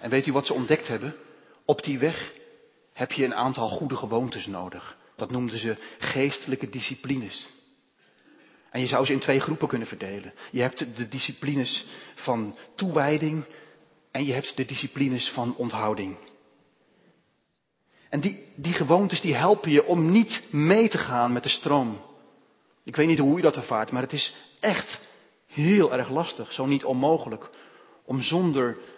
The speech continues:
zonder disciplines niet jezelf te laten meevoeren met de schema's en denkpatronen en het sentiment van hoe alle mensen op straat en op uw werk denken en leven. Word deze wereld niet gelijkvormig,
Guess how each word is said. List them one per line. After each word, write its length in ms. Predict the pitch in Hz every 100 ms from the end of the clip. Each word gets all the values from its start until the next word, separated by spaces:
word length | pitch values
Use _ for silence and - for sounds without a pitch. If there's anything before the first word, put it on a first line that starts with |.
| - -
zonder 380 | - 170 170 123
disciplines 800 | 131 131 - 147 135 120 - - - _ _ _ _ _ _ _ _ _
niet 200 | - 151
jezelf 480 | - 131 123 139 135
te 60 | -
laten 260 | 127 123
meevoeren 540 | 131 175 175 139 120 113
met 100 | 110
de 60 |
schema's 640 | - - 165 170 143 107 104
en 200 | 127 117
denkpatronen 840 | 139 170 - 117 - 110 104 104
en 80 | 113
het 80 | 117
sentiment 680 | - 123 123 139 165 135 - - -
van 160 | - 127
hoe 140 | 143
alle 180 | - 160
mensen 420 | 151 151 - 120 - -
op 120 | 117
straat 400 | - 143 156 147
en 80 | 127
op 100 | 113
uw 100 | 117
werk 260 | 120 120
denken 400 | - 147 123 98 - -
en 120 | -
leven. 480 | 98 117 117 - 92 - _ _ _ _ _ _ _ _ _ _ _ _ _ _ _
Word 420 | - 139 180 135
deze 280 | 135 156 156
wereld 420 | 110 139 156 123
niet 160 | 139 151
gelijkvormig, 880 | - 117 110 - 147 147 127 -